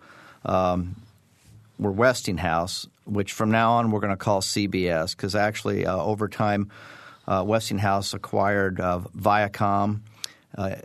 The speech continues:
and then acquired their name, and then, which,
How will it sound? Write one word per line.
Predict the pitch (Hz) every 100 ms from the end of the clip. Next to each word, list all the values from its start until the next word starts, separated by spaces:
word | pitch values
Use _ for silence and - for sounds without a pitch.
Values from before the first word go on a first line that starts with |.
| -
and | 95 101
then | 101 98
acquired | - - 113 107 98
their | 95
name, | 92 104 104 104 101
and | - 92 92
then, | 101
which, | 95